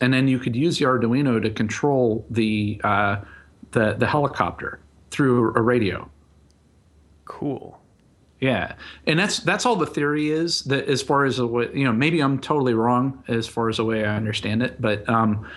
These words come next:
Speaker 1: I spent fourteen bucks, and, and we'll see how it goes. But it,
Speaker 2: <laughs>
Speaker 1: it's gonna be a nice weekend, uh, playing with it, and, um, but I'm looking forward to that.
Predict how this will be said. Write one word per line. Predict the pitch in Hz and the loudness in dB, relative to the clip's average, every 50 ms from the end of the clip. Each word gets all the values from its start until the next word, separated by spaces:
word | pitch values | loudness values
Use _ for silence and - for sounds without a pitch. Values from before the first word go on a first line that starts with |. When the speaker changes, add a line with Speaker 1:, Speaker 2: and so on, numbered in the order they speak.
| - - - - - _ _ _ _ _ _ _ _ _ _ _ _ - - | -20 -20 -20 -20 -20 _ _ _ _ _ _ _ _ _ _ _ _ -4 -2
Speaker 1:
I | 120 113 | 0 0
spent | 110 - - 120 117 - | 0 0 0 -2 0 0
fourteen | 120 113 113 - 123 110 101 | 0 0 0 0 0 0 0
bucks, | 95 98 101 - - - - - - | 0 -2 -4 -6 -8 -10 -8 -4 0
and, | 123 120 117 104 | 0 0 2 2
and | 117 127 127 | 2 2 2
we'll | 123 123 | 2 2
see | - - 123 110 | 2 0 0 0
how | 101 110 101 95 | 0 0 0 -2
it | 92 | -2
goes. | - 90 85 90 92 - - - | -4 -4 -4 -4 -6 -8 -8 -4
But | 110 104 101 | -4 -4 -2
it, | 107 120 120 113 101 104 123 135 131 - | 0 -2 -2 -2 -2 -2 -2 -2 -2 0
Speaker 2:
<laughs> | |
Speaker 1:
it's | 147 147 143 - - | 0 -2 0 0 0
gonna | 165 156 143 135 | 2 2 2 2
be | 123 131 123 120 117 117 | 2 2 2 2 2 2
a | - 120 117 | 0 0 0
nice | 120 113 110 104 101 - | 0 0 0 -2 -2 -2
weekend, | 107 104 104 104 101 101 98 98 95 95 | -2 -4 -4 -4 -4 -4 -4 -4 -4 -4
uh, | 104 98 98 101 | -6 -6 -6 -8
playing | 113 - - 113 107 104 98 | -8 -8 -6 -4 -2 -2 -2
with | 98 95 101 | -2 -2 -2
it, | 107 107 | -2 0
and, | 107 107 110 110 113 - - - - - - - - | 0 0 0 0 -4 -8 -16 -18 -18 -18 -14 -6 -2
um, | 113 107 107 110 107 107 - | 0 0 2 0 0 0 0
but | 143 135 | 2 2
I'm | 135 131 120 | 4 2 2
looking | 101 101 - 107 95 | 0 -2 -4 -6 -6
forward | - 92 92 92 | -6 -6 -6 -6
to | - 90 | -6 -8
that. | 90 - - | -8 -10 -10